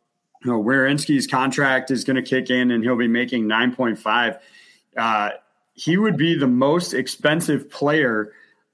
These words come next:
on this, uh, this Avalanche roster. They have really managed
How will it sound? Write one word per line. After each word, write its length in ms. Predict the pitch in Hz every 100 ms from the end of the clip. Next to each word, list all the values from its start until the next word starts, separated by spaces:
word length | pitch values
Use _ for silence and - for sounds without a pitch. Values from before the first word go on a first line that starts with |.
| _ 123
on 400 | 120 175 180 147
this, 400 | 151 147 - -
uh, 380 | 135 131 117 110
this 180 | 135 131
Avalanche 640 | 123 139 156 151 127 113 110
roster. 500 | 107 151 - 95 90
They 200 | 120 151
have 180 | 151
really 420 | 117 120 151 170 143
managed 640 | 110 123 147 131 113 -